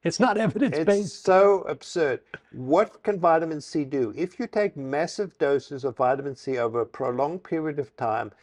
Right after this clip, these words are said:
Speaker 2: it can cause kidney stones.
Speaker 1: Right.
Speaker 2: Okay, but in fact,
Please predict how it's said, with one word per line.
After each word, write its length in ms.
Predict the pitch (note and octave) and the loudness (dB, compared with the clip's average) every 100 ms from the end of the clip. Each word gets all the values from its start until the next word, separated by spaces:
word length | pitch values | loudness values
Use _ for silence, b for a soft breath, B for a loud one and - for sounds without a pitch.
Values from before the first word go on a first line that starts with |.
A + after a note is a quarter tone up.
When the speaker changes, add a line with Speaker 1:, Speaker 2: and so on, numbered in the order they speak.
| b b | b b
Speaker 2:
it 140 | - | -6
can 220 | D3+ C#3+ | -4 -4
cause 300 | - D3 C3+ | 0 0 0
kidney 340 | - G3+ C#3 B2 | -2 -4 -4 -8
stones. 640 | - G2 F#2+ - - _ _ _ | -8 -10 -10 -14 -20 _ _ _
Speaker 1:
Right. 100 | G2+ _ _ _ _ _ _ _ - | -20 _ _ _ _ _ _ _ -4
Speaker 2:
Okay, 340 | C3+ D3+ B2+ | 0 2 2
but 200 | G#2+ C#3 | 0 -2
in 140 | D3+ | -2
fact, 420 | D3 G3 G#3 - | -2 2 2 0